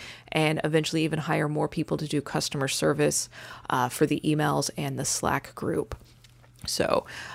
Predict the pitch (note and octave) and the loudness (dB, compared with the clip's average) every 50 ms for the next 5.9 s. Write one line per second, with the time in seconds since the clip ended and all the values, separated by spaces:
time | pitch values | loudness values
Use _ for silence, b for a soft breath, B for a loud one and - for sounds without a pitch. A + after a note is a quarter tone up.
0 | B B - D3 C#3+ D#3 D#3+ - - - F3 F3 F3 F3 F#3 F3+ F3 F3+ F3+ E3+ | B B 6 6 6 6 6 2 2 4 6 8 8 8 10 10 10 10 8 6
1 | F3+ F3 E3+ F3+ F3 E3 - F3+ F3+ E3+ - F3 F3 F3 F3 E3+ - F3 E3+ E3+ | 4 6 6 6 4 4 6 4 4 6 6 6 6 6 4 2 2 2 2 4
2 | E3 D#3+ D#3+ D#3+ D#3 D#3+ D#3+ D#3+ D#3+ D#3+ D#3 - - D#3 D#3 D#3 D#3+ - - - | 4 4 4 4 4 4 2 2 2 2 4 4 4 4 4 4 2 0 2 2
3 | F3+ F3 F3 F3+ E3+ - - E3+ E3 E3 E3 E3 E3 E3 D#3+ - - D#3+ D#3 D3 | 4 6 6 6 4 4 2 0 2 2 2 0 0 0 -2 -2 -2 -2 0 0
4 | D3 - - - E3+ E3 E3 E3 D#3+ E3 D#3+ D#3 - E3 D#3+ D#3+ D#3+ - - - | 0 0 0 2 2 4 4 4 4 4 2 2 2 0 0 0 0 -2 -4 -4
5 | D3+ D3+ D3 C#3+ C#3+ - D3+ D3 C3+ - C#3+ C3+ C3 - - D3 C#3 C3+ | -4 -4 -2 -2 -2 -2 -2 -2 0 0 0 0 0 -2 -4 -6 -6 -6